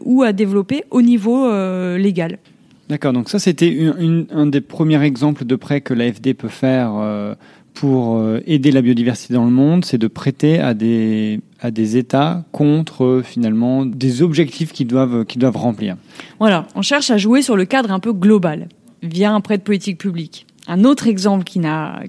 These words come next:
Speaker 1: qui, je pense, montre bien la complémentarité. Euh, là, moi, j'ai un de mes partenaires, euh, vraiment, euh, favoris, s'appelle le, le, le C E P F. Euh, en, en, en français, c'est le partenariat,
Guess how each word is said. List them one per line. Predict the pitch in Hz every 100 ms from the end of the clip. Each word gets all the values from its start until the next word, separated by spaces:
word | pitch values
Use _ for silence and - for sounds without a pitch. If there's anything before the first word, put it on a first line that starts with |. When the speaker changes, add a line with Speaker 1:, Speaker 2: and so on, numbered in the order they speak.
| -
Speaker 1:
qui, | 170
je |
pense, | - 202 196
montre | 180 165 - 180
bien | 196
la | 185
complémentarité. | 170 170 175 165 170 165 175 233 320 - - - - - - -
Euh, | 170 165 165 156 156 - - - _ - - -
là, | - 190 208
moi, | 220
j'ai | 202 190
un | 185
de |
mes | 190
partenaires, | 185 185 - 208 196 202 196
euh, | 175
vraiment, | 170 202 214 208 190
euh, | 175
favoris, | 214 185 185 202 269
s'appelle | 220 180 208 214
le, | 185 170 165
le, | 165 160
le | 160 160
C | 165 - 240 -
E | 214
P | 208 180 160
F. | 233 - 165 - - - _ -
Euh, | 170 156
en, | - 170 165 156
en, | - 165 160 -
en | 165 160 160
français, | - 190 180 196 190
c'est | 196
le | 165
partenariat, | 151 208 196 220 202 196 202 196 190 190